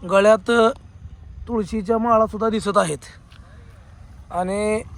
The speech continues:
बेवारस मृतदेह आहे, मित्रांनो. आणि कधी एक्सपायर झालेत, काय आपल्याला आयडिया नाही.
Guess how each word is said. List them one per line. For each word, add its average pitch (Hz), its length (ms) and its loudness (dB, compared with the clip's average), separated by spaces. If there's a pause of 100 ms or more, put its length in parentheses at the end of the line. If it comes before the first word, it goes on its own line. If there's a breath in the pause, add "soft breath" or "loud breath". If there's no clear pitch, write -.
(140)
बेवारस 220 560 6 (180)
मृतदेह 208 460 2
आहे, 190 180 4
मित्रांनो. 156 420 -6 (1400)
आणि 208 420 0 (120)
कधी 220 380 2 (560)
एक्सपायर 208 400 2
झालेत, 202 260 4
काय 208 200 4
आपल्याला 202 300 4
आयडिया 202 240 4
नाही. 185 320 2